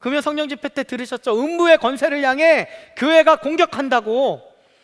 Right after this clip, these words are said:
사단의 대문을 깰 수 있다고. 우리가 막 방어하고 이런 싸움이 아니고, 믿음의 방패로 사단 찍고 말씀의 검으로 사단을 베면서 나가는 거예요.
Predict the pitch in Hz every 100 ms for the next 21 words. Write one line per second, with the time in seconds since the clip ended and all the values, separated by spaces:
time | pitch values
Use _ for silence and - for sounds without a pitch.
0 | _ _ _ - 294 339 330 320 226 254
1 | 302 359 311 - 359 349 320 240 - 196
2 | 180 202 185 117 _ _ _ _ - 247
3 | 311 311 311 - 294 320 311 294 294 247
4 | 285 285 294 285 294 190 190 247 311 226
5 | 131 _ _ _ 185 247 339 311 220 269
6 | 311 320 302 202 - 320 302 - - -
7 | 403 381 233 135 - - _ _ - 190
8 | 247 - 359 311 214 247 320 294 - 320
9 | 359 330 - 208 277 330 - 302 190 180
10 | 285 339 311 226 170 180 220 143